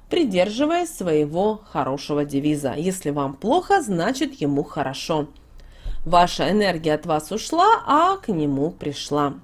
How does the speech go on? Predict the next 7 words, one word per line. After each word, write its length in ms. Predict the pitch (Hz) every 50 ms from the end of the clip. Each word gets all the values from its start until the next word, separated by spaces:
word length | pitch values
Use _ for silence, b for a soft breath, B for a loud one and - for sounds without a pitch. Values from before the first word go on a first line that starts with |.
| - _ _ - b b b b b b
Но 100 | 220 269
есть 220 | 370 415 - -
и 100 | - -
второй 420 | 302 - - 311 294 302 269 220 170
вид 320 | 170 208 277 277 - -
энергетических 840 | 180 175 180 180 175 185 190 190 226 214 - 196 190 - 220 208 -
вампиров, 560 | 214 220 247 277 262 269 269 196 151 135 131